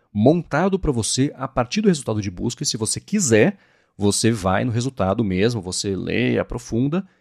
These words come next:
E aí entra também a, a questão ali da, da, de alucinações, né? Então, é uma conversa que a gente já teve aqui. Quando eu falo do Arc Search, né,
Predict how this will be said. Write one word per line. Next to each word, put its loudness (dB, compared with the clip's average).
E -6
aí -4
entra -4
também -2
a, -6
a -10
questão -2
ali 0
da, 0
da, -4
de -2
alucinações, -2
né? -8
Então, 2
é 8
uma 8
conversa 0
que -6
a -2
gente -4
já 0
teve -2
aqui. -4
Quando 2
eu 0
falo -2
do 4
Arc 2
Search, 0
né, -4